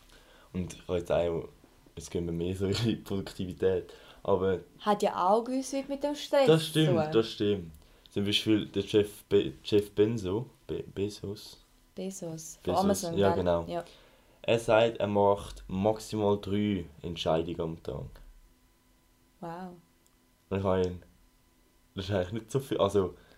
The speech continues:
Speaker 2: Ja, vor allem, es ist
Speaker 1: für
Speaker 2: ja
Speaker 1: den
Speaker 2: alles eine Entscheidung. Schlussendlich ist es ja eine Entscheidung, was ziehe ich heute an.
Speaker 1: Ja, genau,
Speaker 2: Was
Speaker 1: das
Speaker 2: esse
Speaker 1: schon,
Speaker 2: ich?
Speaker 1: ja.
Speaker 2: Was...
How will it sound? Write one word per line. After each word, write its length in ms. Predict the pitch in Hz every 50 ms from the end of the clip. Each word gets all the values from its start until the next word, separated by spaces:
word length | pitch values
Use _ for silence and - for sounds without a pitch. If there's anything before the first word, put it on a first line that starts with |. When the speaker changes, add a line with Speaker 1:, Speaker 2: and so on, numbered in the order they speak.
| _ _ - - - _ _ -
Speaker 2:
Ja, 120 | 202 208
vor 120 | 202 220 220
allem, 140 | 214 214 208
es 120 | 202 208
ist 100 | 220 196
Speaker 1:
für 60 | 214
Speaker 2:
ja 80 | 208 196
Speaker 1:
den 140 | 202 202 196
Speaker 2:
alles 320 | 202 208 233 247 247 262
eine 100 | 240 247
Entscheidung. 600 | 247 247 240 - - 262 226 202 180 170 175 175
Schlussendlich 480 | 180 - 190 190 208 196 208 208 208 202
ist 80 | 202 196
es 60 | -
ja 60 | 185 180
eine 60 | 175
Entscheidung, 360 | 175 - 190 165 165 170 170 165
was 200 | 165 175 165 -
ziehe 200 | - 175 165 160
ich 120 | 160 -
heute 200 | 180 165 - -
an. 220 | 170 160 147 - - -
Speaker 1:
Ja, 180 | - - 190 196
genau, 280 | 196 196 - 90 87 87
Speaker 2:
Was 160 | - 104 110 120
Speaker 1:
das 40 |
Speaker 2:
esse 120 | - 226 220
Speaker 1:
schon, 220 | 107 110 110 104 98
Speaker 2:
ich? 40 | 87
Speaker 1:
ja. 80 | 85 85 87 92 92 - - - _ -
Speaker 2:
Was... 360 | 175 185 185 - - -